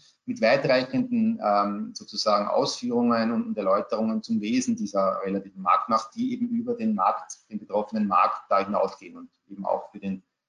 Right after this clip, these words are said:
Lebensmittelbereich durchaus anwendbar sind. Äh, Ausführungen darüber, wie und dass es, äh,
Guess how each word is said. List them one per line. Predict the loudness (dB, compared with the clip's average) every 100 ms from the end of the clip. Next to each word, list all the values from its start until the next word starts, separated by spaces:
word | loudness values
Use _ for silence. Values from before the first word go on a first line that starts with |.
| _
Lebensmittelbereich | -8 -6 -6 -8 -4 -2 -2 -4
durchaus | -4 -2
anwendbar | -2 -2 -4 -4 -4
sind. | -2 -2 -2 -6 _ _ _ _ _ _ _ _ _ _ 0
Äh, | 4 4 4 -4 -16 -4
Ausführungen | -2 0 4 4 6
darüber, | 6 4 2 2 2
wie | 0 -2 -2 -4
und | -8 -2
dass | -2 -2
es, | -8 -14 -8
äh, | -4 -4